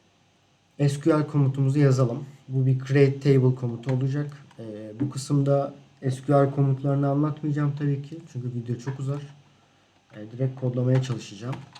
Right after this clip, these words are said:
Zaten bunların kullanımı oldukça basit. Eğer istek olursa daha sonrasında bakarız.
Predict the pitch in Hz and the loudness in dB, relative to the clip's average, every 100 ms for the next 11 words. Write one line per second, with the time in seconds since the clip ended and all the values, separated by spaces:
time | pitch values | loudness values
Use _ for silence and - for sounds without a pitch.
0 | _ _ _ _ - - - _ 135 131 | _ _ _ _ -20 -20 -20 _ 2 2
1 | 131 139 135 135 139 135 135 131 135 135 | 2 0 4 4 2 0 2 4 4 2
2 | - 123 123 127 123 117 123 139 - - | -2 -6 -4 -4 -4 -2 -4 -6 -12 -16
3 | - _ _ _ _ _ _ _ _ _ | -20 _ _ _ _ _ _ _ _ _
4 | _ _ _ - - _ _ _ _ _ | _ _ _ -18 -18 _ _ _ _ _
5 | - 123 127 - 135 117 104 104 143 120 | -8 -2 -2 0 -4 -4 -10 -8 -4 -4
6 | 123 113 104 - 123 117 110 107 117 - | -4 -6 -14 -10 -8 -8 -10 -12 -12 -16
7 | - | -20